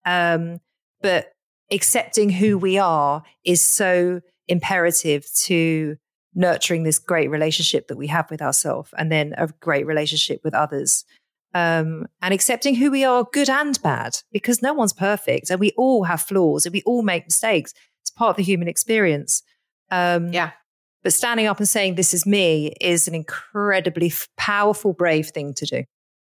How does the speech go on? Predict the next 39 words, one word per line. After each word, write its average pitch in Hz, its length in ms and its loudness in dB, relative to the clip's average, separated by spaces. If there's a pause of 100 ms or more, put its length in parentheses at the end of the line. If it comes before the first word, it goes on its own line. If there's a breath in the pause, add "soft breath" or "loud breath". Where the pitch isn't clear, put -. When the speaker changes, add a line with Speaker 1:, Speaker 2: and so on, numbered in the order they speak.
(160)
Speaker 2:
It 247 140 0
is. 240 180 2
And 233 140 2
also, 233 280 0
you 202 280 0
know, 180 140 2
you've 185 320 -2
said 226 220 0
all 180 120 0
this 160 260 -2
and 180 80 -4
I 185 200 0
don't 196 260 -4
sit - 320 -2
in 196 140 -2
a 208 60 -2
second 226 360 -2
of 165 120 -4
judgment 190 480 -4
of 180 140 -10
like, 175 300 -2
"Oh 247 100 -4
my 202 160 -4
God, 202 280 0
Nicole 202 360 -4
is, 165 100 -8
like, 156 180 -4
so - 160 -8
happy 175 340 -4
to - 100 -18
say 196 240 -2
that - 240 -10
she - 120 -4
loves 180 240 -4
these - 120 -12
things 214 240 -6
about - 160 -6
herself." - 460 -4
I, 190 240 -4